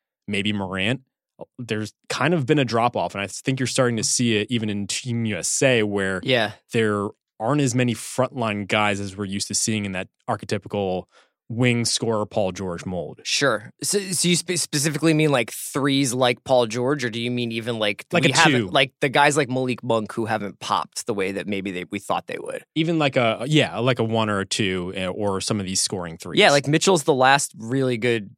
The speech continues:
Speaker 2: I think Mitchell's the last great guard to be drafted.
Speaker 1: I mean, you have guys like Murray, you have guys,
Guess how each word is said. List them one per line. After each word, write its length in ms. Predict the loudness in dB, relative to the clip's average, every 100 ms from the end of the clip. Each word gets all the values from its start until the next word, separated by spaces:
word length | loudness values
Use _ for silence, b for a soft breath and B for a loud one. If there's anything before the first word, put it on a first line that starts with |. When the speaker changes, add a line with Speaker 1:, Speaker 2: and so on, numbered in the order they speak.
| 0
Speaker 2:
I 80 | 2
think 240 | 2 0
Mitchell's 360 | -2 0 0 0
the 100 | 0
last 340 | 2 2 2 _ _ _ _ _ _ _ _
great 220 | -10 -10
guard 260 | -4 -4 -4
to 80 | -6
be 60 |
drafted. 480 | -6 -4 -6 -10 -14 -2
Speaker 1:
I 40 | 4
mean, 160 | 6
you 80 | 6
have 260 | 6 4 6
guys 320 | 6 6 6
like 160 | 2 0
Murray, 720 | 0 2 4 2 0 -4 -10 _ _ _
you 100 | -6
have 280 | -2 0 0
guys, 720 | 2 4 6 4 4 0 -4